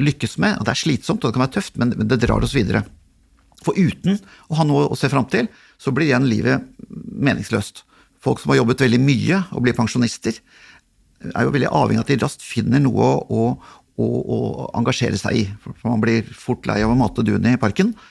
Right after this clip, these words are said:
Så du, du må ha noe sånt når du våkner om morgenen, også som pensjonist, som du har å se fram til. Om det er barnebarn, eller frimerkesamling, eller at du skal skrive en bok, eller at du skal lage podcast, whatever. Du må ha noe å se fram mot. Og jeg tror vi, vi så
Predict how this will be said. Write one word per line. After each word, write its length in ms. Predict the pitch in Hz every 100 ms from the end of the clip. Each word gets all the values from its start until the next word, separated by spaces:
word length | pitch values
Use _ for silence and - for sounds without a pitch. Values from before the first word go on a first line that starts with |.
| - - _ -
Så 80 |
du, 100 | 127 -
du 80 | 131
må 200 | 127 120 135
ha 80 | 127
noe 220 | 131 104
sånt 220 | 110 117 -
når 120 | 123
du 80 | 143
våkner 260 | - 123
om 80 | 135
morgenen, 200 | 117 107
også 160 | - -
som 100 | 110
pensjonist, 540 | 127 113 147 202 - -
som 160 | - 117
du 60 | 113
har 160 | 104
å 60 | 107
se 100 | 117 -
fram 180 | 95 -
til. 120 | 104 - - - -
Om 120 | 107 104
det 140 | -
er 240 | 87 110 113
barnebarn, 540 | 104 95 107 127 131 -
eller 180 | 107 104
frimerkesamling, 840 | 101 - 101 117 107 120 135 131 -
eller 300 | 104 98 101
at 140 | -
du 40 | -
skal 120 | 104
skrive 200 | - 95
en 80 | 107
bok, 240 | 123 131
eller 220 | 104 101 101
at 100 | -
du 60 |
skal 160 | - 110
lage 120 | -
podcast, 360 | - - 160 - _ - - -
whatever. 380 | 131 120 131 - - -
Du 140 | 123
må 100 | 127
ha 100 | 120 117
noe 240 | 110 123
å 40 | -
se 140 | 120
fram 180 | 113 107
mot. 180 | 123 - - _ _ _ - - - - - _ _
Og 80 | 131
jeg 100 | 170
tror 140 | 156 151
vi, 100 | 175 - -
vi 120 | 156
så 260 | - -